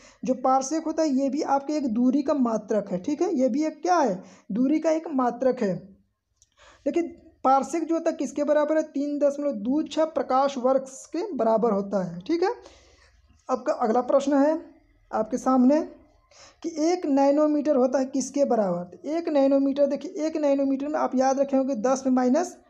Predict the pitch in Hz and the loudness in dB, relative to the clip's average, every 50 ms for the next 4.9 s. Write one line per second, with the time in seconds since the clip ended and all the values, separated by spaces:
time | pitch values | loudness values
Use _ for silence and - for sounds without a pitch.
0 | _ _ - 220 202 208 220 240 233 240 254 285 320 320 - - 233 214 220 226 | _ _ -6 -2 0 0 2 2 4 4 4 2 2 0 -6 -4 -2 0 0 0
1 | 190 254 247 220 196 196 190 196 185 185 185 - 294 311 - 359 440 508 494 - | 2 2 2 2 2 0 0 -2 -4 -4 -2 -2 0 0 2 0 0 -2 -4 -8
2 | - - - - - _ - 240 302 339 320 302 311 311 339 311 311 311 339 - | -18 -20 -20 -20 -16 _ -2 0 2 4 2 2 0 0 2 0 2 0 -2 -2
3 | - 277 294 294 302 285 277 277 285 277 277 277 262 269 269 269 262 262 254 254 | -2 -2 -2 -2 0 2 2 2 2 0 0 0 0 0 2 2 2 2 2 2
4 | 269 254 220 262 262 254 277 262 254 254 254 254 302 339 330 - - | 0 0 0 0 0 0 0 0 0 2 2 2 0 -2 -4 -8 -14